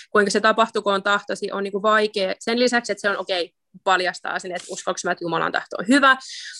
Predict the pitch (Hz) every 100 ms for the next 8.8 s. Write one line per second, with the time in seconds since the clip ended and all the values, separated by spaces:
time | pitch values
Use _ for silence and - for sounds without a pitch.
0 | - 220 220 247 233 214 220 208 196 -
1 | 214 208 202 190 180 185 185 - 190 226
2 | 247 202 - 202 190 190 185 196 202 -
3 | - 175 175 - 180 - 262 269 226 196
4 | - _ 180 170 - - 202 190 190 190
5 | 208 196 185 - 185 175 180 185 175 175
6 | 165 170 180 175 165 170 170 170 175 175
7 | 180 175 175 - - 202 190 180 180 180
8 | 208 240 247 208 - 214 202 196